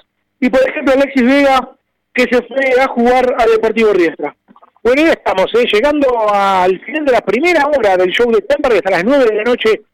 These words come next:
Speaker 2: estamos aquí en la pancha de Temperley, aquí en Irigoyen y Bransen, eh, con todos los muchachos, con, eh, con Batista, con Lucero y también con Tommy Costa. Vamos a hacer una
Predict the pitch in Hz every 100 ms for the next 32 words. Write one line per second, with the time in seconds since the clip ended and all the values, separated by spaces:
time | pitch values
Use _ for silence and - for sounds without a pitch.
0 | - - - 262 233 196 220 247 233 226
1 | 339 359 349 262 226 285 302 - - 202
2 | 254 262 233 220 262 - 240 208 _ -
3 | 196 240 320 311 277 247 262 123 - _
4 | - 214 214 208 196 - _ 214 233 311
5 | 320 220 233 320 262 220 233 220 214 190
6 | - _ 240 247 220 208 302 - 220 214
7 | 214 214 269 277 247 - - 196 226 240
8 | 247 233 233 240 320 311 269 240 - _
9 | - 247 349 233 226 285 302 269 240 233
10 | 226 185